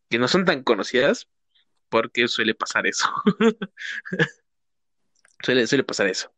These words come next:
Pero si vamos, por ejemplo, a series conocidas, eh,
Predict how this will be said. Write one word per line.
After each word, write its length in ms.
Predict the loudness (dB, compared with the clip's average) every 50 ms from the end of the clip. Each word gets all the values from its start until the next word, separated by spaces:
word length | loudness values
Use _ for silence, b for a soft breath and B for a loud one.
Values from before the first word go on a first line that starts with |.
| _ B B B B B B B B B B B B 0
Pero 160 | 2 2 2
si 100 | 2 2
vamos, 220 | 4 4 4 2 2
por 100 | -2 -8
ejemplo, 240 | -8 -6 -4 -4
a 40 | -4
series 280 | -2 -2 0 0 0 0
conocidas, 680 | 2 2 4 4 4 4 2 2 2 0 -2 -8 _ _ _ _ _ _ -20 _ -18 -18 B B B B B B B -16 -10
eh, 580 | -6 -4 -2 -2 -2 -4 -2 -2 -2 -4 -4